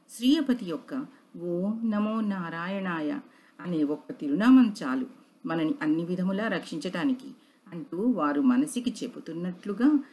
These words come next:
మనకి ఆ నారాయణ మంత్ర వ్యాపకత్వాన్ని, అర్థాన్ని ఉపదేశించారు స్వామి నమ్మాళ్వార్లు. రెండవ పాశురంలో ఆ శ్రీవత్స వక్షసుడే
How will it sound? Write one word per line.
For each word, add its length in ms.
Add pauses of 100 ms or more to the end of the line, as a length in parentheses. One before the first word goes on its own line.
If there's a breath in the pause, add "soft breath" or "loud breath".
(200 loud breath)
మనకి 480 (100)
ఆ 180
నారాయణ 540
మంత్ర 320
వ్యాపకత్వాన్ని, 1000 (340 loud breath)
అర్థాన్ని 600 (220)
ఉపదేశించారు 720
స్వామి 340
నమ్మాళ్వార్లు. 680 (800)
రెండవ 360
పాశురంలో 640 (360 soft breath)
ఆ 220
శ్రీవత్స 540
వక్షసుడే 840